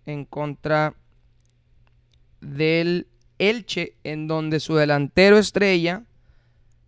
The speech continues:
para mí, para mí, todavía, porque todavía Haaland está un poco muy joven,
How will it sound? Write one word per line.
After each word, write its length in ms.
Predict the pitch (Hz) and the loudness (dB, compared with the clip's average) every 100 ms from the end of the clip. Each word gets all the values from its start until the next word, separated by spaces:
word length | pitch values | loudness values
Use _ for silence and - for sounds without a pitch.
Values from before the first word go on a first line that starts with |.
| _ _ - _ _ _ _ | _ _ -20 _ _ _ _
para 320 | - 147 135 123 | 0 0 0 -2
mí, 440 | 139 165 147 113 - _ _ _ _ _ _ _ _ _ - | -4 -2 -4 -6 -20 _ _ _ _ _ _ _ _ _ -18
para 380 | - 135 139 139 | -8 -4 -2 -2
mí, 340 | 147 156 147 123 _ _ _ _ _ _ _ _ _ _ _ _ _ | -2 -2 -2 -6 _ _ _ _ _ _ _ _ _ _ _ _ _
todavía, 760 | - 151 180 208 220 208 160 110 _ _ _ _ _ _ _ _ _ _ _ _ _ | -4 2 6 6 4 2 0 0 _ _ _ _ _ _ _ _ _ _ _ _ _
porque 580 | 156 147 165 170 - 190 _ _ _ _ _ _ - _ | -6 0 0 -2 -8 -20 _ _ _ _ _ _ -20 _
todavía 240 | - 143 151 | -6 0 2
Haaland 300 | 151 170 175 | 2 0 0
está 200 | 160 165 | 0 -2
un 120 | 165 | 0
poco 200 | 175 180 | -2 0
muy 160 | 180 180 | 0 4
joven, 440 | 185 214 247 | 8 8 6